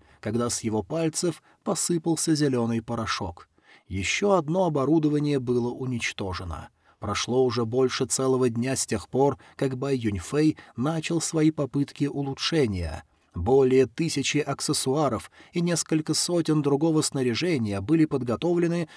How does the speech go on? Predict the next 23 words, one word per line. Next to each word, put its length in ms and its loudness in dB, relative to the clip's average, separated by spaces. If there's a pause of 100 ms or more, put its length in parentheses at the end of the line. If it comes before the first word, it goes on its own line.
(100)
до 140 2
того, 320 0
как 220 -2
он 100 0
ступил 460 2
на 100 4
дирижабль, 720 2 (240)
но 160 -2
Бай 180 0
Юньфэй 560 0
к 100 -12
этому 300 -2
моменту 580 0 (220)
уже 260 0
прошел 460 0
половину 520 0
из 180 0
них. 340 -4 (440)
Результаты 680 2
были, 340 4
мягко 460 0
говоря, 500 2 (220)
разочаровывающими, 1400 0